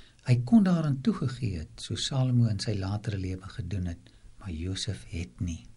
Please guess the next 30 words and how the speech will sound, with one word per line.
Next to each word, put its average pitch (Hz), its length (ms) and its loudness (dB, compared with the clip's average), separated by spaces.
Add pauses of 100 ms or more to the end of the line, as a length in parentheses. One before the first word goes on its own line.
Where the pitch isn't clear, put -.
(1500)
Die 160 160 2
Egiptiese - 500 0
god 127 320 0
Set 123 380 0
was 104 180 0
aanvanklik 117 580 2
die 104 120 0
god 131 320 -2
van 95 160 -2
die 80 220 -4
lug, 104 180 0 (1040)
ook 143 160 2
van 127 160 2
die 95 80 2
woestyn 95 680 -2 (680)
en 90 160 -2
ook 123 320 0 (200)
van 87 200 -2
storms. 85 640 -6 (800)
Later 165 460 2
het - 100 -12
hy 123 220 2 (160)
wanorde, 127 720 4 (180)
oorlog 123 480 4
en 98 140 -2 (100)
alles 160 380 2
wat 107 160 2 (100)
boos 113 320 0
is - 220 -6 (340)
voorgestel. 95 640 -6